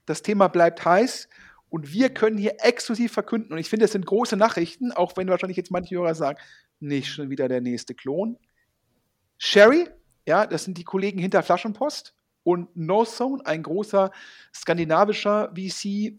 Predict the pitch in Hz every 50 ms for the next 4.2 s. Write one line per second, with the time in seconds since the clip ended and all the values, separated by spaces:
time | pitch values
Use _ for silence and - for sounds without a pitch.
0 | _ - 156 147 156 165 - - 180 165 160 165 160 160 - - - - _ -
1 | 190 - - - - - 196 190 190 196 190 175 - 190 180 175 175 180 180 175
2 | 175 170 - - - - - - - 160 160 - - 175 160 160 - 202 196 202
3 | 202 196 190 - 185 185 185 185 185 185 - 185 175 180 - 190 180 190 175 -
4 | - 143 139 135